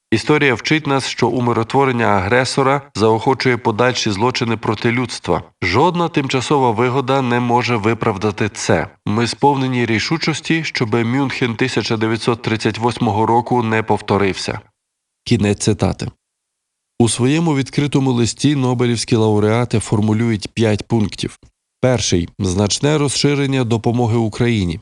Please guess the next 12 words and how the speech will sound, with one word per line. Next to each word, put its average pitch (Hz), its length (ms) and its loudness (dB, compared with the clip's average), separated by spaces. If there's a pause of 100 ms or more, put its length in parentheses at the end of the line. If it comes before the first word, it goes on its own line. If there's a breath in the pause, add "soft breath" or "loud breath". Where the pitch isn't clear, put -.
(100)
Своєчасна 107 720 0
допомога 104 540 0
зменшить 104 520 -4
кількість 110 420 0
жертв 117 540 -2
і 120 120 0
допоможе 113 560 0
витіснити 113 580 0
агресора 110 640 0
з - 80 -6
української 107 680 0
землі. 104 440 0